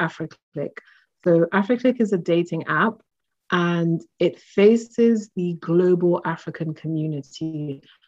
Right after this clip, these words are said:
So in essence, recognizing the opportunity that globally there are one point four billion people of African descent, but this is a market that has not been tapped into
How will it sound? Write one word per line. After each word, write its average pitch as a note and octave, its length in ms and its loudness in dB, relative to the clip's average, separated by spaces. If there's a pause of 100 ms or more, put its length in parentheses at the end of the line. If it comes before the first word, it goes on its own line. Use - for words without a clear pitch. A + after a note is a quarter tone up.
(140)
So F3 200 0
in F3+ 140 2
essence, G3+ 400 0
recognizing F3 680 -2
the D#3+ 120 0
opportunity G3 720 0
that E3 200 -8
globally E3 500 -2
there D#3 240 -6
are G3 220 0
one F3 320 -4
point F3 400 -6
four E3 160 -4
billion D#3+ 540 -2
people E3 640 0 (360)
of E3 340 -6
African E3 500 -4
descent, E3 580 -4 (300)
but E3 380 -4
this F3+ 240 -2
is F3 140 -4
a E3 60 -2
market F3+ 800 -2 (400)
that D#3 360 -4 (440)
has A#3+ 280 0
not G3 200 0
been F3+ 240 0
tapped - 440 -8
into F3 580 -2